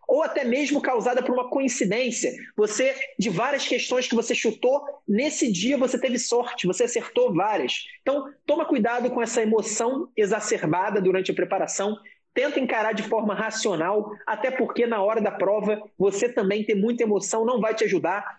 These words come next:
Faça tudo racionalmente na preparação, que lá no final, com certeza, vai vir o resultado.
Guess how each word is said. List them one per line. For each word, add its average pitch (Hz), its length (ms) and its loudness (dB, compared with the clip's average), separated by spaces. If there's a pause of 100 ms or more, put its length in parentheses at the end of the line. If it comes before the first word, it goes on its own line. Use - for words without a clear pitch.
(240)
Faça - 380 -2
tudo 269 240 4
racionalmente 208 800 0
na 196 80 0
preparação, 202 760 0 (200)
que 233 100 0
lá 214 140 2
no 226 100 0
final, 208 320 0
com 220 140 2
certeza, 190 540 2 (240)
vai 196 180 2
vir 190 180 2
o 190 40 6
resultado. 180 540 0